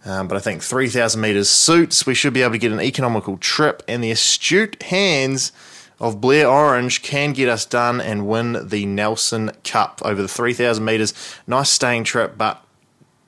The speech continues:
I think Shell Patch is ready for this and, and definitely, definitely can take it out. And then we go to one of the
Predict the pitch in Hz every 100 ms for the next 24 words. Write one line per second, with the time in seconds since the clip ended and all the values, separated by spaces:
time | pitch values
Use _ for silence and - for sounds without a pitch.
0 | _ - - 107 113 82 - 101 - 92
1 | - 104 92 101 98 98 98 95 - -
2 | - - - _ 98 95 92 87 - 95
3 | 95 - - 107 - 95 98 95 - -
4 | - 110 - 98 92 90 - 95 101 95
5 | 90 101 123 180 220 196 156 147 - 151
6 | 110 113 113 - - - _ 117 151 139
7 | 113 98